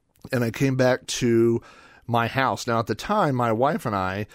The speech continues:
had moved into a mobile home, a, uh, a big trailer. And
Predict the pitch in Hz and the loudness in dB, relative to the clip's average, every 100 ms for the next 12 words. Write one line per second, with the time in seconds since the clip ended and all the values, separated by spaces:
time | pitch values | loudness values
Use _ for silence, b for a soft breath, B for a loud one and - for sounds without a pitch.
0 | B B B 120 117 127 151 156 156 - | B B B -2 0 4 4 4 2 -4
1 | 127 127 - 127 127 - 107 107 107 101 | -4 -2 0 2 2 2 0 2 0 -4
2 | 113 117 139 139 131 - 117 71 - - | -4 2 4 4 2 2 -2 -2 -10 -20
3 | _ - 98 98 90 85 82 - 95 127 | _ -14 -10 -8 -8 -10 -10 -10 -2 -2
4 | 131 - - 107 101 92 139 b b b | -2 -6 -2 0 0 -2 -6 b b b
5 | b b - 110 120 120 113 110 | b b -12 -4 0 0 0 -2